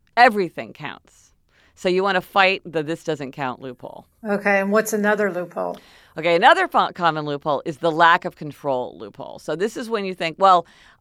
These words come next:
Speaker 1: I, I, I'm a-, I'm away from my own kitchen. I can't cook my own food. I have no control here." Or, "Oh, you know, I'm traveling for business and therefore I have no control of my time. I can't possibly get to the gym."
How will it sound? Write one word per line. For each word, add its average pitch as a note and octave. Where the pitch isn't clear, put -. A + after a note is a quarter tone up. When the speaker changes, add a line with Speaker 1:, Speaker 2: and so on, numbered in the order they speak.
Speaker 1:
I, G3+
I, F#3
I'm F#3+
a-, F3
I'm F3+
away G3+
from A3
my G3+
own F#3
kitchen. G#3+
I F#3
can't F3
cook F3
my D#3
own D3+
food. D#3+
I F#3+
have F#3+
no D#3+
control C#3
here." E2
Or, D#3
"Oh, F3+
you G3
know, F3
I'm F3
traveling A3
for G3+
business F#3
and E3
therefore E3
I -
have E3
no D#3
control D#3+
of D3
my C#3+
time. D3
I C#3+
can't C#3
possibly C#3
get C#3
to D3
the C3+
gym." B2+